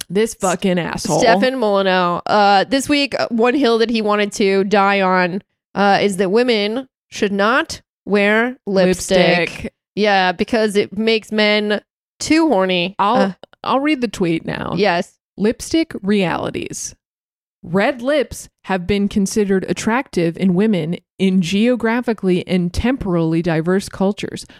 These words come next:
Speaker 1: possibly because they mimic vasodilation associated with sexual arousal.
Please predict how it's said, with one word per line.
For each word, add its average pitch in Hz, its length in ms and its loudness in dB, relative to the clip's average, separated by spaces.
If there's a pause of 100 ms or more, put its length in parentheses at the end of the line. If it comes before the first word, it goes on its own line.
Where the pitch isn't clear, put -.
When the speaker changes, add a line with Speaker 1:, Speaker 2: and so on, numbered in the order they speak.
Speaker 1:
possibly 208 640 -2
because 196 520 -2
they 190 160 0
mimic 208 640 -2
vasodilation 233 1300 -2
associated 180 880 -2
with 175 220 -2
sexual 226 680 -4
arousal. 190 600 -4